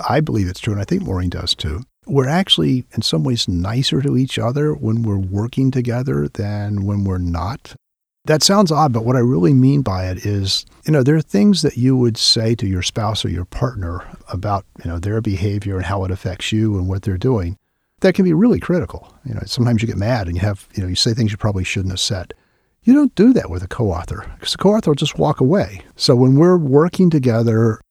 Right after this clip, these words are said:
we tend to work together really pretty professionally. It actually generates interesting interactions. But I think it's, for us, it's been important to actually, when we're working together, I mean, obviously we're married, but we also treat each other as co-authors and we treat each other with respect.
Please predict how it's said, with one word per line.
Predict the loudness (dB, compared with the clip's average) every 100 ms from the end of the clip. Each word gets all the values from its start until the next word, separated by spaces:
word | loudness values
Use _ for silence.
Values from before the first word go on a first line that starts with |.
| -4
we | -2
tend | 0 2 2
to | 4
work | 2 2
together | 0 2 2 4
really | 4 4 2
pretty | 0 -2 -2
professionally. | -2 -4 -4 -4 -2 0 0 -2 _ _ -4
It | 0
actually | 0 0 2 2
generates | 2 0 2 2 2 2 2 2 2
interesting | 0 0 0 -2 0 0
interactions. | 0 -2 -4 -8 -10 -8 -2
But | 2
I |
think | 4 4
it's, | 2 0 -2
for | -2 0
us, | 2 2
it's | -2 0
been | 2
important | 2 0 4 4 4 -2
to | -2
actually, | -2 -2 -2 -2 0 -2
when | -2 -2
we're | 0
working | 0 2 2
together, | 2 2 0 -2 -6 _ _ _ _ -4
I |
mean, | -2
obviously | 0 2 2 2 0
we're | 0 -2
married, | 0 2 0 -2 -4
but | 0
we | 0
also | 2 0 0 -2
treat | 0 0
each | 0 -2
other | -4 -4 -4 -4
as | -4 -4 -4
co-authors | -2 -2 -2 -2 -2 -4
and | -4
we | -4
treat | -2 -2
each | -2
other | -4 -4
with | -6 -8
respect. | -6 -4 -4 -6 -8 -18